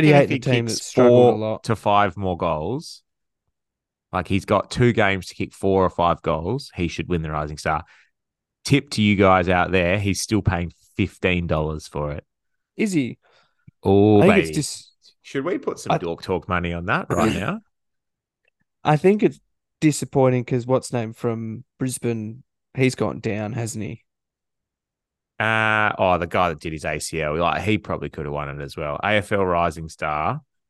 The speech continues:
Speaker 1: So
Speaker 2: Try
Speaker 1: they're
Speaker 2: and
Speaker 1: calling
Speaker 2: miss,
Speaker 1: sh-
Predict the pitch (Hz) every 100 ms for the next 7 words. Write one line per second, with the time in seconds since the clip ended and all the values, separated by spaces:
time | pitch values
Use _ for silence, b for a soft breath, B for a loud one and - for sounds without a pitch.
0 | _ _ _ _ _ _ _ _ _ -
1 | 135 127 120 104 107 110 104 156 147 120
2 | -